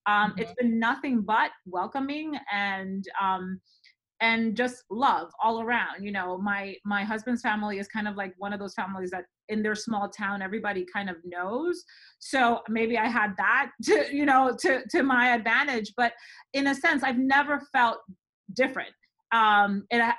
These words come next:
Speaker 1: um, and I had never been treated differently. But th-, then when I said, and I started sharing, you know, "But guess what? When I go back to New York or when I go back, you know, this happens to me." Um,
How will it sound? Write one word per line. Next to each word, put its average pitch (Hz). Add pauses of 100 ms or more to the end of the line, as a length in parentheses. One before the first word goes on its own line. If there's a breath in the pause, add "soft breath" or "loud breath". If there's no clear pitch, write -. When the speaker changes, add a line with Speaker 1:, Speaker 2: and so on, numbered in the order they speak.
Speaker 1:
um, 233
and 240
I 269
had 247
never 262
been 240
treated 202
differently. 220
But 208
th-, 214
then 269
when 262
I 233
said, 269 (100)
and 226
I 220
started 214
sharing, 233
you 220
know, 185
"But 226
guess 233
what? 214 (520)
When 208
I 240
go 262
back 214
to 226
New 185
York 220 (100)
or 185
when 185
I 196
go 202
back, 190
you 233
know, 185 (340)
this 262
happens 202
to 196
me." 156 (460)
Um, 220